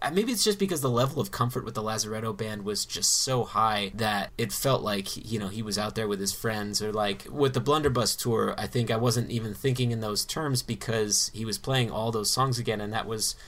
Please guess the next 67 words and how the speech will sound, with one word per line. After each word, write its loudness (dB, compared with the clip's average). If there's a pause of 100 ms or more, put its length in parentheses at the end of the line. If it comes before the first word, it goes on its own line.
(140)
such 2
a 0 (280)
hooky, 2
important -2
thing 0
at 0
the -4
time. 0
I 0
wasn't -2
thinking 0
like -4
that, 0
but -2 (380)
I 0
don't 4
know. 4
I, 0
I 0
felt 0
like 2
I 0
wanted 0
him -2
to -2
be 0
out 2
there 2
with -4
Allison. -2
I -2
wanted 2
to -6
be, 0
I -2
wanted 0
him 2
to 0
be 2
out 0
there 0
with -4
Brendan -4
or -2
somebody -2 (280)
that -2
he 0
could 0
bounce -2
off 4
of, 0
and -4
that's -2
why 4
I 2
was 2
so 2
grateful -4
for -6
Carla's 0
presence. -6
I 0
don't 2
know 2
if -2
you 0
got -2